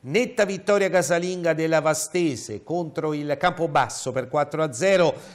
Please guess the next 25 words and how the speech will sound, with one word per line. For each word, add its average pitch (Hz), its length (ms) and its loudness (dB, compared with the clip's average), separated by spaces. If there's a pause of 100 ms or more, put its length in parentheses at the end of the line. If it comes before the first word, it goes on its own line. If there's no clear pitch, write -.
(100)
nei 175 240 -2
due 190 160 2
derby 175 320 4
abruzzesi 165 640 -2
di 156 160 -6
giornata, 151 640 -2
uno 151 240 -2
a - 20 0
uno 151 320 -2
tra 123 180 -4
Pineto 135 380 -8
e 135 40 -4
L'Aquila, 143 580 -2
mentre 135 520 -2 (280)
Nerostellati 175 840 0
San 170 260 -2
Nicolò 156 560 2
è 151 120 0
finito 151 580 -4
con 147 320 -4 (200)
una 196 300 2
vincente 147 840 -4
tre 170 260 2
a 160 60 2
tre. 131 400 -2